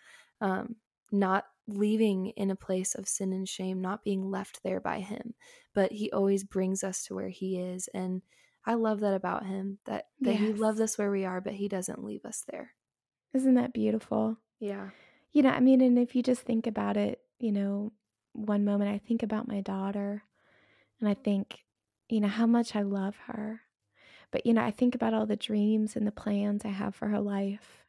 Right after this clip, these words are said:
Speaker 2: you know, and so I teach her, you know, in those moments, at least I try anyway. <laughs>
Speaker 1: Yeah.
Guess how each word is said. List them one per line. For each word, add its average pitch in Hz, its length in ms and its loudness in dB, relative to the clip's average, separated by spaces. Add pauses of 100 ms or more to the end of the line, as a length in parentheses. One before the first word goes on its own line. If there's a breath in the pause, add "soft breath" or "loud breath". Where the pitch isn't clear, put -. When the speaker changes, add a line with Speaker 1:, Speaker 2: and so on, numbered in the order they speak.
Speaker 2:
you 208 160 0
know, 196 340 -2 (720 soft breath)
and 226 140 6
so 214 160 4
I 214 100 4
teach - 380 -4
her, - 300 -6 (320)
you 220 140 0
know, 208 380 -2 (100)
in 214 120 -2
those 208 280 0
moments, 208 600 0
at 196 60 -2
least 214 260 4
I 175 80 0
try 180 380 2
anyway. 202 440 -4 (120)
<laughs> - 880 6
Speaker 1:
Yeah. 208 360 -4